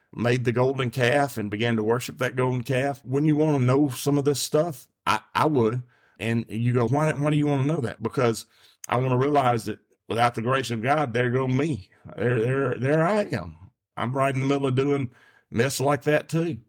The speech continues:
I, I pray that I don't, but I, I oftentimes do. And there's an opportunity for me to seek out a little grace in this and understanding.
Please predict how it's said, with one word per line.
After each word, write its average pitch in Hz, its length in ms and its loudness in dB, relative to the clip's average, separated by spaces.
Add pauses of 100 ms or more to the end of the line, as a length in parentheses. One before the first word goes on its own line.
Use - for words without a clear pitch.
(280)
I, 110 280 2
I - 40 -2
pray 139 240 0
that 117 160 0
I 110 80 -2
don't, 135 380 0
but 107 160 -6 (200)
I, 104 260 -2
I 104 160 -4
oftentimes 127 720 0
do. 139 320 -2 (460)
And 113 140 0
there's 104 320 -2
an 98 80 -8
opportunity 127 720 -2
for - 180 -6
me 120 140 2
to 110 40 -4
seek 131 300 -2
out 127 160 4
a - 20 2
little 127 180 2
grace 135 500 0
in 98 120 -2
this 98 280 -4
and 101 120 -2
understanding. 123 800 -4